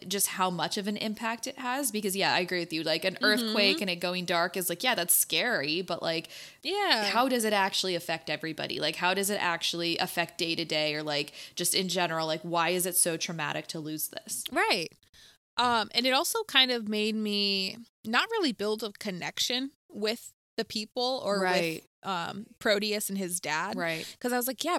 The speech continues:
Speaker 2: Proteus is this, like, awesome guy, but you don't see him or his dad, like, being, um, like, caring for the people." You,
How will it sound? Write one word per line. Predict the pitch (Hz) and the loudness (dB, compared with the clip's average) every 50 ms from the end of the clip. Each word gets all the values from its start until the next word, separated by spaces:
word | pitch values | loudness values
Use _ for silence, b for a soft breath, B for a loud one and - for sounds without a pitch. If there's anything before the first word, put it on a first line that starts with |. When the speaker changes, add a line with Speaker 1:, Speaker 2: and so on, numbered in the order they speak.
| - _ | -2 _
Speaker 2:
Proteus | - 247 226 233 294 359 370 - - | -4 -2 -2 0 -2 -2 -2 -2 -2
is | 262 - | -2 -4
this, | - 226 - - | -4 -4 -4 -4
like, | 196 185 - - | -4 -4 -6 -4
awesome | 175 175 190 - - 190 180 175 | -2 0 0 0 0 -2 -4 -6
guy, | 185 190 202 208 190 185 | -6 -2 0 0 0 0
but | - - - | -2 -6 -4
you | 196 220 277 | -2 -2 -2
don't | 392 480 294 - | -2 0 0 2
see | - - 233 240 294 | 2 2 2 2 0
him | 311 - - 208 190 185 185 180 - - - - - | -2 -2 -2 -2 -2 -2 -4 -6 -8 -12 -12 -8 -4
or | 190 208 226 | -2 0 0
his | 240 220 202 185 - | 0 0 -2 -2 -4
dad, | 165 147 127 139 - 185 | -2 -2 -2 -2 -4 -8
like, | - 180 - _ | -10 -12 -10 _
being, | 175 175 180 175 175 180 220 - _ B B B B _ _ _ _ _ _ - - | -4 -4 -4 -4 -6 -8 -12 -14 _ B B B B _ _ _ _ _ _ -6 -2
um, | 190 196 180 170 156 147 - - - _ _ | 0 2 2 0 -2 -4 -8 -12 -18 _ _
like, | 208 190 - | -6 -4 -4
caring | - 214 202 202 202 196 190 | -2 -2 0 0 0 -4 -4
for | - 190 | -6 -6
the | 170 160 | -8 -6
people." | - - - 127 - - - 147 139 107 | -8 -8 -10 -10 -10 -8 -8 -6 -6 -4
You, | - 180 196 185 | -4 -4 -6 -6